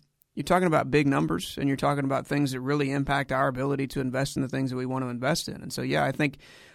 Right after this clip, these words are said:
I, I, I don't disagree with the treasurer, anything that he said. I mean, I think the idea that we could double the standard deduction and what that does for low, uh, low and middle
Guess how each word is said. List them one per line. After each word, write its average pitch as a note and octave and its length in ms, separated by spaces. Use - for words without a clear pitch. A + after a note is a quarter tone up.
I, - 80
I, - 520
I - 20
don't C#3 160
disagree C#3+ 420
with D3 80
the C3 80
treasurer, C#3+ 320
anything D3+ 300
that B2+ 100
he A2+ 60
said. F3 400
I - 20
mean, B2 160
I C3 40
think C#3 180
the C#3 100
idea C3 260
that C3 120
we C#3+ 80
could C3+ 160
double C#3 220
the C#3 40
standard C#3 320
deduction C3 400
and C3 100
what C#3 140
that C3+ 240
does C3+ 260
for D3 240
low, C#3 340
uh, - 360
low C#3+ 320
and C#3 100
middle C#3 300